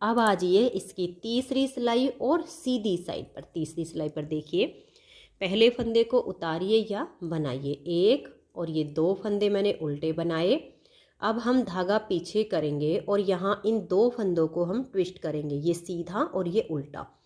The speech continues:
तो सीधे वाले को छोड़कर बैक साइड से उल्टे फंदे में सिलाई डालेंगे, इसे उतार कर फ्रंट वाली सिलाई पर ले लेंगे और इसको हम ऐसे पीछे ले आएंगे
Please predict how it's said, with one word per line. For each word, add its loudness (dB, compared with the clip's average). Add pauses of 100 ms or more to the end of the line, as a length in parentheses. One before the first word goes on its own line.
(380)
तो -6
सीधे -2
वाले 4
को 4
छोड़कर -4 (460)
बैक -2
साइड 2
से 6 (140)
उल्टे 2
फंदे 2
में 2
सिलाई -2
डालेंगे, 0 (380)
इसे 2
उतार 0
कर -4
फ्रंट -6
वाली 0
सिलाई -4
पर -4 (120)
ले 2
लेंगे -8 (120)
और 2
इसको 2
हम -2
ऐसे 0 (200)
पीछे -4
ले -2
आएंगे -12